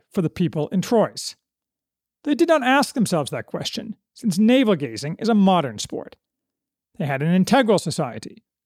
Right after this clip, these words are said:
closely bound together. There were the same interpersonal conflicts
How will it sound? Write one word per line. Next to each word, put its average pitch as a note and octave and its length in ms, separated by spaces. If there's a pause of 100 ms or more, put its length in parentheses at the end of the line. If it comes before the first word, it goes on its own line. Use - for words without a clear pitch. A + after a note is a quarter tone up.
(120)
closely A#3+ 400
bound F#3 300
together. C#3 480 (420)
There C4 100
were C4+ 100
the A3+ 100
same A3 300
interpersonal E3+ 600
conflicts - 600